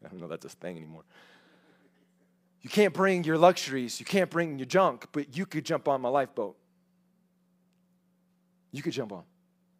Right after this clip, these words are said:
Doesn't, and it's a no-brainer choice here, isn't it? And yet,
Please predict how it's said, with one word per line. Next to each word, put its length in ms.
Doesn't, 640
and 100
it's 120
a 40
no-brainer 540
choice 340
here, 160
isn't 200
it? 100
And 140
yet, 420